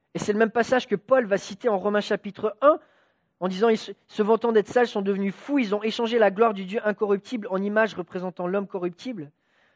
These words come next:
des oiseaux, des quadrupèdes, des reptiles. C'est pourquoi Dieu les a livrés à l'impureté selon les convoitises de leur cœur, en sorte qu'ils déshonorent eux-mêmes leur propre corps, eux qui ont changé la vérité de Dieu en mensonge et qui ont adoré et servi la créature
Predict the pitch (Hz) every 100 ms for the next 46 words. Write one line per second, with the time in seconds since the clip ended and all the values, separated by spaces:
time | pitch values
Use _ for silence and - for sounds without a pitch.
0 | - 160 175 170 214 190 180 180 180 180
1 | 214 175 175 170 - 240 160 _ _ _
2 | - 175 190 180 226 190 214 202 185 185
3 | 214 196 240 233 185 196 196 196 - 247
4 | 185 185 180 165 _ 254 233 233 240 190
5 | 165 160 - 262 262 - _ _ _ _
6 | _ _ - 165 - 214 - 170 180 180
7 | 185 180 190 190 208 180 151 - 170 170
8 | - 208 202 _ _ _ _ _ 165 -
9 | 175 160 208 196 208 180 180 196 175 208
10 | 175 170 202 165 160 160 208 247 180 -
11 | _ _ 151 - 180 175 175 180 180 202
12 | - 151 - 180 185 151 - - 180 -
13 | - 180 -